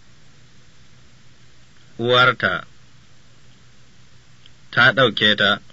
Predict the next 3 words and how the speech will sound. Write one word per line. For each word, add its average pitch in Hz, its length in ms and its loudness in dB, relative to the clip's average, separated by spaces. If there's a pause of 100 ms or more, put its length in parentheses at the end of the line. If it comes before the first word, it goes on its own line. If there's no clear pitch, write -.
(3250)
Ta 123 180 2
ɗauke 113 460 0
ta. 101 260 0